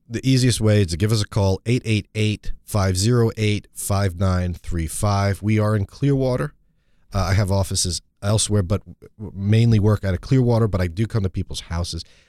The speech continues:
But most of the time, people like to meet in my office. It's really quiet and, you know, it's nice. Um, but again, w-, we're looking maybe forty-five minutes to an hour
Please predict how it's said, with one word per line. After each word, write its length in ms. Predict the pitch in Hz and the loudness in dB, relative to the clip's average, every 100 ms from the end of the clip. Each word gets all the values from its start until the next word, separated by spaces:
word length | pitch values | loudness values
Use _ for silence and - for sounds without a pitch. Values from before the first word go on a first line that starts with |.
| _ - | _ -8
But 140 | 98 - | -8 -4
most 260 | 127 156 | -2 0
of 40 | 95 | -2
the 60 | |
time, 180 | - 82 | -2 -2
people 200 | 78 73 | -2 -6
like 100 | 73 | -10
to 100 | 76 | -10
meet 180 | 82 76 | -10 -10
in 60 | 71 | -10
my 80 | |
office. 300 | 71 67 76 | -10 -10 -10
It's 100 | 78 98 | -10 -8
really 180 | 104 | -8
quiet 440 | 80 - 71 73 73 | -8 -8 -6 -6 -8
and, 240 | 85 69 76 82 | -10 -10 -12 -12
you 100 | 78 | -10
know, 120 | 69 - _ _ _ _ _ - | -10 -14 _ _ _ _ _ -10
it's 260 | 80 - | -8 -6
nice. 400 | 82 76 78 - - | -6 -4 -4 -4 -4
Um, 420 | 90 82 82 - | -4 -2 -4 -8
but 320 | 104 107 117 | -10 -4 0
again, 480 | 117 113 98 90 95 | 0 2 2 2 -2
w-, 240 | 82 113 - | -6 -12 -12
we're 200 | 90 139 | -2 2
looking 340 | 139 - 107 107 | 2 4 2 4
maybe 360 | 110 104 92 | 4 4 0
forty-five 640 | - - 110 110 104 101 98 | -2 -6 0 0 2 -2 0
minutes 260 | 101 101 | 0 -2
to 120 | - 92 | -4 -6
an 80 | - | -4
hour 400 | 90 101 113 | -4 -2 -4